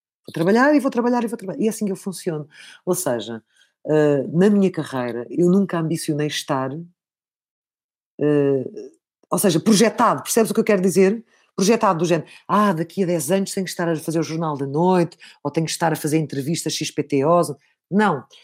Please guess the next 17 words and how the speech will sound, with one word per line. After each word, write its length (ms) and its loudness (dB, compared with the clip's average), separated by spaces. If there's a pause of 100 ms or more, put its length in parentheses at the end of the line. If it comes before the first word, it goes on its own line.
(460)
Como 180 4
eu 60 4
sempre 260 0
tive 160 -12
tanto 240 -2
prazer 320 0
nas 160 -4
coisas 300 -6
que 100 -6
eu 60 -4
faço, 520 -8 (380)
eu 100 2
desfrutava 640 -2
das 200 -6
coisas 360 -2
no 120 -4
presente 560 -6